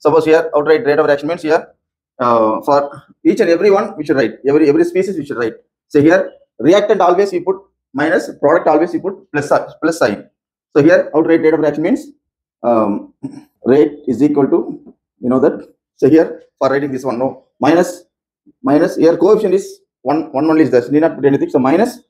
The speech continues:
d by dt concentration of N two, understood? Which is equal to, here coefficient is three is there. So again minus divided by its coefficient. So minus one by three d by dt concentration of, you know, H two. Correct or not?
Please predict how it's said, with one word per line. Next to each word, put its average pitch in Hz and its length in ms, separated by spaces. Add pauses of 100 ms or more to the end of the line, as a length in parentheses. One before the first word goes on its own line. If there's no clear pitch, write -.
(360)
d 147 140
by 156 120
dt 143 500 (120)
concentration 156 520
of - 400
N 117 200
two, 120 220
understood? - 360 (520)
Which 123 140
is 131 100
equal 147 300
to, 240 320 (560)
here 185 160
coefficient 208 340
is 190 160 (140)
three 185 140
is 135 100
there. 120 240
So 247 360 (200)
again 160 260
minus 170 360
divided 196 380
by 208 80
its 190 160
coefficient. - 420
So 139 100
minus 165 380 (500)
one 143 160
by 143 100
three 165 340 (240)
d 139 120
by 139 120
dt 143 460 (600)
concentration 147 460
of, 220 300 (280)
you 143 60
know, 214 300 (320)
H 139 180
two. - 320
Correct 151 140
or 160 40
not? 170 300